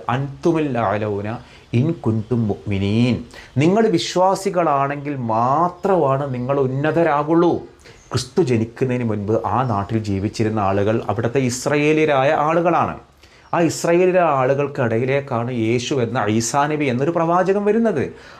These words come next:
ആ പ്രവാചകൻ ആ ആളുകളെ നന്നാക്കാൻ നോക്കിയപ്പോൾ അവർ അദ്ദേഹത്തെ ക്രൂശിക്കുക ചെയ്തത്. പക്ഷേ അള്ളാഹു ഈസാ നബിയെ മേൽപോട്ട് ഉയർത്തിയത് മുസ്ലിങ്ങൾ വിശ്വസിക്കുന്നു. ക്രിസ്ത്യാനികൾ പറയുന്നത് കുരിശിൽ തറച്ചു,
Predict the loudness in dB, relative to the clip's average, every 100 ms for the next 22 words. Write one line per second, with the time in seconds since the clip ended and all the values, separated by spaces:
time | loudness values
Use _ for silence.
0 | 0 0 0 0 0 0 -4 -6 -4 -2
1 | 0 0 0 0 0 -2 -2 -4 -4 -4
2 | -4 -6 -6 -6 -6 -8 -8 -12 -8 -4
3 | -2 0 0 0 0 -2 0 0 0 -2
4 | 0 0 -2 -4 -8 -12 -8 -4 0 0
5 | 2 0 -2 -2 -6 -4 -4 -2 -4 -2
6 | -2 -2 -4 -4 -4 -2 -2 -2 -4 -4
7 | -4 0 0 2 2 0 -4 -4 -2 -2
8 | -4 -10 -18 -4 -4 0 0 2 2 0
9 | 0 -2 -4 -4 -4 -2 -2 -2 -4 -4
10 | -2 -2